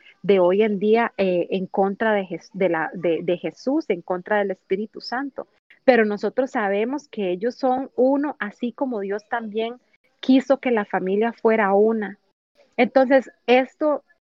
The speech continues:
esto yo estoy consciente que no es exactamente lo que nos enseña el capítulo, sino que el capítulo a lo que nos lleva es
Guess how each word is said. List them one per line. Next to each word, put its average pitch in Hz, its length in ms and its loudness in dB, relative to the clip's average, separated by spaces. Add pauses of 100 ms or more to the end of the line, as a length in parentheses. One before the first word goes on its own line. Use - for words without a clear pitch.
(340)
esto 254 380 2
yo 254 340 0 (380)
estoy 233 400 -2
consciente 247 680 -2
que - 180 -6
no 202 220 -2
es 220 160 -4
exactamente 214 760 -2
lo 214 140 2
que 202 140 -4
nos 175 160 -6
enseña 196 520 -4 (600)
el 214 200 4
capítulo, 214 680 2
sino 180 280 -2
que 226 80 -2
el 214 80 -2
capítulo 214 680 2
a 214 120 4
lo 196 140 4
que 196 140 0
nos 185 200 -2
lleva 208 400 4
es 214 260 4